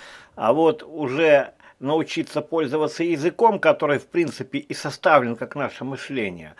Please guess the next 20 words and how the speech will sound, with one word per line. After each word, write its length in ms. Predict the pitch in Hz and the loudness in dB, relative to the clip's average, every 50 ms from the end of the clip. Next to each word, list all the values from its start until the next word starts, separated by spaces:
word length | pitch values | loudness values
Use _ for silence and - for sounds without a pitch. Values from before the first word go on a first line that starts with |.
| - - - - - - - _ _ - | -20 -20 -20 -20 -20 -20 -20 _ _ -8
э, 580 | - 110 107 104 104 104 107 104 104 104 - - | -4 -2 -2 0 0 0 0 -2 -2 -4 -6 -8
самый 360 | - - 185 165 160 156 147 | 0 2 2 2 4 2 0
простой 400 | - 151 151 135 - - 180 170 | 2 0 -2 -2 0 -2 -2 -2
способ — 540 | - - _ - 247 220 - - 156 - - | -2 -6 _ 0 0 0 0 0 -6 -4 -2
это 420 | 147 135 - - 135 123 - - _ - | -2 -2 0 2 0 0 0 -2 _ -4
развить 640 | 117 139 147 143 143 143 170 202 220 208 - - - | 2 2 2 2 2 0 -6 -6 -6 -6 -8 -10 -12
у 60 | 135 | -12
себя 500 | 113 - - 151 139 127 131 110 95 90 - | -10 -6 -6 -6 -2 2 2 2 2 0 -4
привычки. 720 | - 147 160 160 175 170 143 113 - - - - - - _ _ | -4 -2 -2 0 0 0 -2 -2 -4 -8 -14 -14 -20 -20 _ _
И, 120 | - 131 | -10 -10
в 80 | 131 131 | -10 -8
принципе, 520 | - 190 214 196 170 - - 143 - 151 | -6 -4 -2 -2 -4 -6 -8 -8 -4 0
я 100 | 147 147 147 | 2 4 2
описал 440 | 143 - 180 - - 185 165 147 | 2 0 -8 -2 -2 0 2 2
эти 180 | 143 135 - - | 2 0 -2 -8
привычки, 540 | 131 - 170 190 226 247 247 196 - - - | -10 -2 -2 -2 -2 -2 -4 -6 -8 -10 -10
которые 420 | - - 156 143 - 156 156 151 | -2 0 0 0 0 -2 -4 -2
дают 340 | 131 160 165 175 160 151 - | 0 0 0 0 0 -2 -2
возможность, 680 | 151 156 143 - 226 247 214 170 151 156 143 - - _ _ _ _ _ _ _ _ _ _ - | -2 -2 -2 -2 -2 0 0 0 0 -2 -6 -6 -8 _ _ _ _ _ _ _ _ _ _ -8
э, 540 | 131 123 127 120 131 - - 151 135 131 | -6 -4 -4 -4 -6 -6 -6 -6 -6 -6